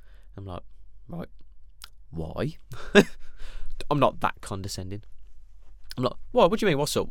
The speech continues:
What do you, "Well, I've looked at," she said she's looked at the route, route, router? Fucking hell, I'm an idiot.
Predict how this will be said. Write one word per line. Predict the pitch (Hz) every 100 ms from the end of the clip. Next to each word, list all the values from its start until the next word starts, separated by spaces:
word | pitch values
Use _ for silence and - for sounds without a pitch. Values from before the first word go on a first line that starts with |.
| -
What | 135
do | 113
you, | -
"Well, | 175
I've | 185
looked | 202 -
at," | 170 - -
she | -
said | 131
she's | - 143 147
looked | 147 -
at |
the | 143
route, | 117 113 - -
route, | 117 117 - - - - - -
router? | 98 135 - 175 - - - - -
Fucking | - 131 - 90
hell, | 101
I'm | 95
an | 104
idiot. | 107